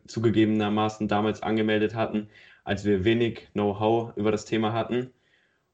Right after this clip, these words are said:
Und ja, das hat jetzt auf euch nicht sonderlich viele Auswirkungen, äh, liebe Zuhörer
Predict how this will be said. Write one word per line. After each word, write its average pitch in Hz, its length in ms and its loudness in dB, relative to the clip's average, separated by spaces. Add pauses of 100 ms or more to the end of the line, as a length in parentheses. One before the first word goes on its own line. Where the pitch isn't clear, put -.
(100)
Und 101 280 0
ja, 101 160 0
das 98 200 -8
hat - 160 -8
jetzt - 440 -18
auf 90 160 -6
euch 107 280 0
nicht 104 240 -4
sonderlich 104 680 -4
viele 107 220 0
Auswirkungen, 117 640 0
äh, 110 200 0
liebe 107 200 -4
Zuhörer 110 500 0